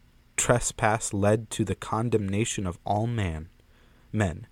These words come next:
so one act of righteousness, the death on the cross, leads to justification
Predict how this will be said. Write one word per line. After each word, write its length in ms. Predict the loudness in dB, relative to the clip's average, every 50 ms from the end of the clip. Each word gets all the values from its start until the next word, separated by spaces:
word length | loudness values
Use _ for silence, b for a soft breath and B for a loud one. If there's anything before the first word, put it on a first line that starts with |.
| b b b b b b b b b
so 280 | 0 4 6 8 8
one 520 | 8 8 6 2 2 4 4 4 4 2 -2 -4 -2
act 340 | -2 -2 -2 -4 -4 -2 -4
of 160 | -2 -2 0
righteousness, 960 | 0 2 2 2 0 -2 -4 -4 -4 -6 -8 -10 -10 -12 -12 -14 -18 -18 -12 -8 -6
the 80 | -4
death 260 | -4 -4 -6 -6 -4
on 120 | -4 -4 -4
the 60 | -4
cross, 580 | -6 -6 -6 -6 -6 -8 -12 -14 -20 -20 -20 -20 B B B B B B B B B B
leads 560 | B 2 4 4 4 4 2 0 -2 -4 -4 -4 -4
to 120 | -4 -4
justification 1200 | -2 0 2 2 2 2 2 0 0 0 0 0 -4 -4 -2 -4 -4 -4 -6 -10 -12 -12 -12 -14